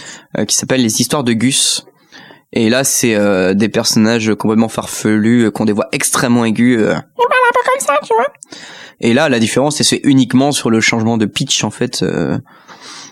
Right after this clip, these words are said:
et, euh, et du coup, ils parlent de la même manière, mais en fait, on s'en fiche parce que dans le propos, euh, c'est un peu du sketch, donc, euh, voilà. Mais, euh.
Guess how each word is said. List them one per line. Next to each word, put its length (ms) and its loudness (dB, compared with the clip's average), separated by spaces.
et, 160 2
euh, 240 4
et 40 0
du 80 -2
coup, 100 -2
ils 80 2
parlent 180 -2
de 40 4
la 100 2
même 140 4
manière, 340 4
mais 260 4
en 100 0
fait, 180 0
on 80 -2
s'en 160 -4
fiche 320 -2
parce 160 -4
que 80 0
dans 120 0
le 60 2
propos, 520 0
euh, 20 0
c'est 180 -4
un 60 0
peu 120 -4
du 120 -2
sketch, 360 -4
donc, 240 -4
euh, 60 0
voilà. 220 0
Mais, 140 0
euh. 100 -4